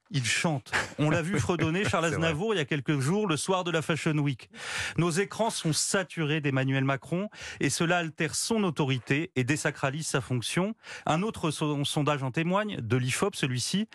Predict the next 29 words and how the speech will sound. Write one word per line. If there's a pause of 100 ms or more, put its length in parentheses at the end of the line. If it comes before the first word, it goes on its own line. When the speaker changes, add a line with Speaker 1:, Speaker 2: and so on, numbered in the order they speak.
(340)
Speaker 1:
Il
nous
dit
que
seulement
trente-neuf
pour
cent
des
Français
considèrent
qu'Emmanuel
Macron
re-,
représente
bien
la
France
à
l'étranger. (500)
Nicolas
Sarkozy
et
François
Hollande
ne
sont
jamais
tombés